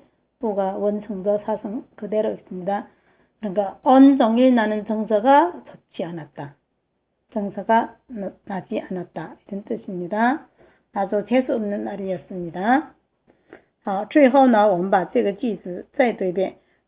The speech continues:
真是倒霉的日子，我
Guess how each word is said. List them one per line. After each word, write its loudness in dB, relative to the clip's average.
真 10
是 2
倒 8
霉 2
的 4
日 6
子， -12
我 8